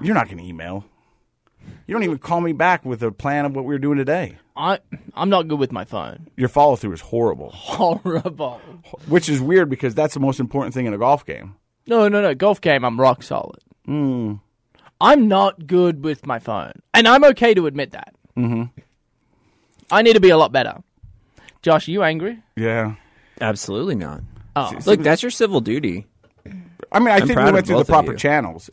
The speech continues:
Speaker 1: You know what I mean?
Speaker 2: So he said that they haven't heard much about this.
Speaker 1: Yeah.
Speaker 2: That surprises me.
Speaker 3: You guys are the voice of the people.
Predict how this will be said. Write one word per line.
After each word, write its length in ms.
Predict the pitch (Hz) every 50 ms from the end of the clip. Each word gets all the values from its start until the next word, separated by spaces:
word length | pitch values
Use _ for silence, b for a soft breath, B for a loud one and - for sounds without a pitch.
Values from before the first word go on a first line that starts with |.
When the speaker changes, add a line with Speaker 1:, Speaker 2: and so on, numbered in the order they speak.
| -
Speaker 1:
You 120 | - 139 135
know 60 | 135
what 40 | 131
I 40 | 127
mean? 320 | 123 131 135 147 156 147 - _
Speaker 2:
So 140 | - -
he 140 | 196 175 202
said 200 | 196 - 220 185
that 140 | 170 160 -
they 100 | 151 147
haven't 480 | 147 - - 160 147 139 156 139 - - _ _ _ -
heard 360 | 139 156 156 143 131 127 110
much 240 | 120 110 87 - -
about 340 | - 110 104 101 - - _
this. 360 | - - - _ - - -
Speaker 1:
Yeah. 480 | 98 98 95 92 92 92 90 87 90 92 - -
Speaker 2:
That 240 | 226 294 - 269 -
surprises 680 | - 214 - - 202 196 196 175 147 - - - - -
me. 120 | - - _ _ _ _ _ _ _ _ _ _
Speaker 3:
You 120 | - 98
guys 180 | 113 135 135 123
are 40 | 110
the 80 | 98
voice 220 | 92 104 107 107 -
of 60 | -
the 80 | -
people. 420 | - - 110 123 131 - 87 92